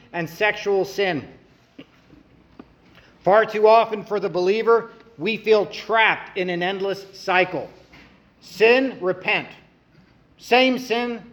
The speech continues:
repent again. Same sin again, repent again. When will it end? Well, oftentimes we think, "Boy, if I just get a girlfriend, this will be better, right? If I just get a girlfriend."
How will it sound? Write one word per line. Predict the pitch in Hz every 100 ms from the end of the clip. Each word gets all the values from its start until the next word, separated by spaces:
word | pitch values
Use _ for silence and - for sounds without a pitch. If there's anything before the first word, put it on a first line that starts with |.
| _ -
repent | 165 202 208 190
again. | 175 180 135 - - _ _ _ _ _ _ _
Same | 214 220 214
sin | - 240
again, | 214 170 269 220 220 - - _ -
repent | 175 214 196 180
again. | 226 196 117 - - _ _ _ _ _ _ _ _ _ _
When | 147 202 247 247 233
will | 226 226
it | 208 196
end? | 185 175 135 - _ _ _ _ _ _ _ _ _ _ _ _ _ _
Well, | 170 202
oftentimes | 202 240 247 247 180 226 240 180
we | 202
think, | 196 226 220 - - _ _ _ _ _ -
"Boy, | 240
if | 196
I | 185
just | 139 226 254 -
get | 240
a | 208
girlfriend, | 147 220 240 - 196 180 165 156
this | 185 220
will | 208
be | 175 180
better, | 139 190 170 143
right? | 151 165 185 156
If | 160
I | 147
just | - 233 254 247
get | 233 208
a |
girlfriend." | 147 180 196 196 135 90